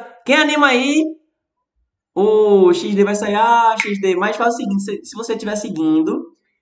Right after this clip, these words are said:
vai lá no meu perfil e toca no sininho pra ser notificado quando eu chegar ao vivo aqui, tá bom? Muito obrigado pela participação. Você foi bem ligeiro, viu? Alright, vamos conferir aqui.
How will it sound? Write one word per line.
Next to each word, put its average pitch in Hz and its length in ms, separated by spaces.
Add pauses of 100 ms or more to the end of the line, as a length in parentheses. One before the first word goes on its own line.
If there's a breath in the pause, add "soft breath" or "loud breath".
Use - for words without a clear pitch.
(220)
vai 196 340
lá 202 640
no 170 160
meu 180 180
perfil 196 380
e 185 180
toca 202 380
no 233 140
sininho 202 760 (280 loud breath)
pra 180 140
ser 185 180
notificado 180 640
quando 170 180
eu 170 40
chegar 165 280
ao 170 140
vivo 147 200
aqui, 143 240
tá 113 140
bom? 233 420 (400)
Muito 185 300
obrigado 208 340
pela 185 200
participação. 185 800
Você 175 280
foi 185 520
bem 160 160
ligeiro, 139 400
viu? 151 260 (540 soft breath)
Alright, 196 400
vamos 233 240
conferir 226 320
aqui. 233 380